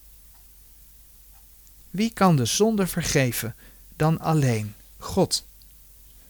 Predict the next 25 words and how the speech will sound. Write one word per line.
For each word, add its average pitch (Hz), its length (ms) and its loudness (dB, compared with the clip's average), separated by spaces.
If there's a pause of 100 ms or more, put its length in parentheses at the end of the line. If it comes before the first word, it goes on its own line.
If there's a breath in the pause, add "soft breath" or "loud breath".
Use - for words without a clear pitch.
(160)
En 254 120 0
zo 226 180 6
vreemd 170 400 4
was 277 220 2
dat 370 200 0
niet 262 200 4
dat 196 160 6
die 180 100 2
fariseeën 165 600 4
dat 123 180 -2
zeiden. 120 380 -2 (880 soft breath)
Want 208 200 4
in 214 140 6
Psalm 254 320 6
honderddertig 240 540 10
vers - 200 0
vier, 220 460 2 (1900)
Psalm 185 320 2
honderddertig 165 580 2
vers - 160 -6
vier, 139 400 -2 (760)
daar 123 160 -6
lezen 175 320 0
we 151 100 2
bijvoorbeeld. - 600 -6